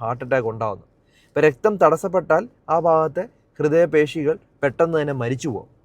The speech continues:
അത് ഇറിവേഴ്സിബിൾ ആണ്, പിന്നെ തിരിച്ച് നമുക്ക് വരുത്താൻ വളരെ പ്രയാസമാണ്.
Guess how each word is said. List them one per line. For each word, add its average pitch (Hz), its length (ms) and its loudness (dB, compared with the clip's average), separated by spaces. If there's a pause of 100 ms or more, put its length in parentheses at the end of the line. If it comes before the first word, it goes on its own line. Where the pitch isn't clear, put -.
(200)
അത് 135 160 -4
ഇറിവേഴ്സിബിൾ 170 600 4
ആണ്, 85 180 -16
പിന്നെ 135 200 -6
തിരിച്ച് 147 240 -4 (200)
നമുക്ക് 143 240 -6 (420)
വരുത്താൻ 131 380 0
വളരെ 135 220 0 (140)
പ്രയാസമാണ്. 123 540 2